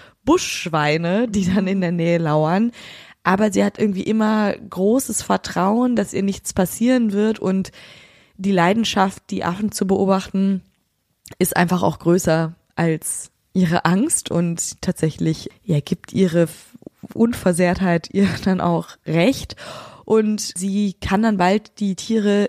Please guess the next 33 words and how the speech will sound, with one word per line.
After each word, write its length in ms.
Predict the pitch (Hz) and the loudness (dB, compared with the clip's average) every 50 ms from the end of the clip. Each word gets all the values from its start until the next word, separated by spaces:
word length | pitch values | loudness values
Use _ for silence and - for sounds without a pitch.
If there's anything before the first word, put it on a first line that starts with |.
| - | 0
immer 240 | - 220 233 226 208 | 2 2 2 2 2
besser 320 | 196 196 190 - - 196 180 | 2 0 0 0 -2 0 0
unterscheiden 880 | 185 180 - 180 175 - - 196 185 185 208 240 262 269 262 262 254 233 | 0 0 -2 -2 -2 -2 -2 0 0 2 0 0 0 0 0 0 -2 -2
und 480 | - - 196 196 196 196 190 - - - - - - - - - _ - | -2 0 0 0 0 0 -2 -4 -6 -10 -14 -16 -16 -18 -20 -18 _ -4
kennt 280 | - 214 196 202 - | 0 0 0 2 2
so 80 | - 196 | 0 2
ein 60 | 196 | 2
bisschen 220 | 196 185 - 202 | 2 0 0 0
auch 140 | 185 202 170 | 0 0 0
ihre 240 | 247 226 185 175 - | -2 -2 -2 0 2
Eigenschaften. 880 | - 202 247 254 233 214 - - 220 196 196 - - - 202 190 185 175 | 2 2 2 2 0 -2 0 0 0 0 0 0 -4 -8 -6 -4 -2 -2
Also 220 | 175 170 165 170 | -2 0 0 0
erkennt 420 | - - - - - 180 180 170 | 0 0 0 0 0 0 0 2
deren, 380 | - 180 180 165 170 170 170 165 - - - - - - - - - - | 0 0 2 2 0 0 -2 -4 -6 -12 -18 -20 -20 -20 -20 -12 -6 -2
ähm, 440 | - 165 165 165 165 160 156 - - - - | 0 0 2 2 0 -2 -2 -4 -6 -8 -10
ja, 180 | 170 160 156 165 | -8 -6 -4 -2
weiß 160 | 160 156 - | -2 -2 0
nicht, 240 | 165 156 160 - - | -2 -2 -2 0 0
der 100 | 175 151 | 0 2
eine 180 | - 170 170 170 | 2 2 2 0
hat 80 | 165 | 0
irgendwie 200 | - - 170 165 165 | 0 -2 -2 -2 0
einen 60 | 160 | 0
weißen 260 | 165 165 160 - 165 165 | 0 0 0 0 -4 -6
Fleck 320 | - - 240 233 - - | -2 -2 -2 0 0 -2
auf 100 | 202 - | -2 -2
dem 160 | - 185 180 | -2 -4 -4
Fell 440 | 170 - - 202 185 185 190 190 180 | -4 -2 0 2 2 4 2 2 0
und 200 | - 160 160 - | -2 -4 -8 -6
kann 220 | - - 180 175 | -4 -2 -2 0
dann 240 | 165 156 156 160 160 | 0 -2 -4 -4 -4
so 220 | 160 170 175 170 165 | -4 -4 -2 -2 -2
unterscheiden, 680 | 165 165 - 170 - - 180 165 160 160 165 160 165 | -4 -4 -4 -6 -4 -2 0 0 0 0 0 -2 -4